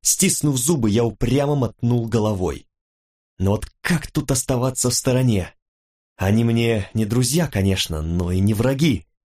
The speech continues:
И отсиживаться, наблюдая со стороны, как их размазывает по скалам какой-то рогатый гад, просто невыносимо. Особенно, когда чувствуешь, что твоё вмешательство вполне может переломить ход битвы.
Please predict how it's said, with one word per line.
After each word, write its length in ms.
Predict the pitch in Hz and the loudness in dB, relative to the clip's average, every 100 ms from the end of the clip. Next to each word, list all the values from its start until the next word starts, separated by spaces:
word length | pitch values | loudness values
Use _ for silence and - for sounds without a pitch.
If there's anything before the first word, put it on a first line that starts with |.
| _ _ - | _ _ -4
И 60 | |
отсиживаться, 1000 | 101 107 - 156 127 101 82 - 58 - _ _ _ _ _ - | -2 0 0 2 2 0 0 -2 -4 -8 _ _ _ _ _ -4
наблюдая 520 | 104 113 127 135 113 | 0 2 2 2 0
со 120 | - | 0
стороны, 440 | 110 - 120 131 110 | -2 0 0 0 -2
как 200 | 104 127 | -2 -2
их 240 | - - _ - | -4 -10 _ -4
размазывает 760 | 113 123 127 147 135 110 110 | -2 2 2 2 0 -2 -4
по 100 | - | -2
скалам 420 | 113 - 135 113 98 | -4 -2 0 0 -2
какой-то 540 | 110 127 117 110 95 _ | -2 -2 0 -2 -4 _
рогатый 500 | - 110 117 127 113 | -4 -2 0 -2 -2
гад, 440 | 101 135 170 - - _ _ - | -2 0 -2 -4 -20 _ _ -4
просто 580 | 117 120 127 123 - 127 | 0 2 2 2 0 2
невыносимо. 800 | 120 113 110 - 104 85 73 - _ _ _ _ _ | 2 2 0 -2 -2 -4 -6 -14 _ _ _ _ _
Особенно, 480 | - 95 131 117 107 | -4 0 2 2 0
когда 240 | 107 101 104 | -2 -2 0
чувствуешь, 680 | - 147 - 90 80 - - _ - | 0 0 -2 -6 -6 -6 -8 _ -12
что 220 | - 110 | -4 -2
твоё 280 | - 113 117 | 0 0 2
вмешательство 880 | 92 110 - 151 104 90 80 73 - _ _ - | 0 0 0 -2 -2 -6 -4 -8 -8 _ _ -6
вполне 340 | 110 120 139 | -2 0 0
может 340 | 135 123 123 | 0 0 -2
переломить 680 | - 135 127 143 139 139 131 | -2 0 0 0 0 -2 -4
ход 260 | - 151 123 | -4 -2 -2
битвы. 580 | 110 131 - 92 76 | 0 0 0 -2 -4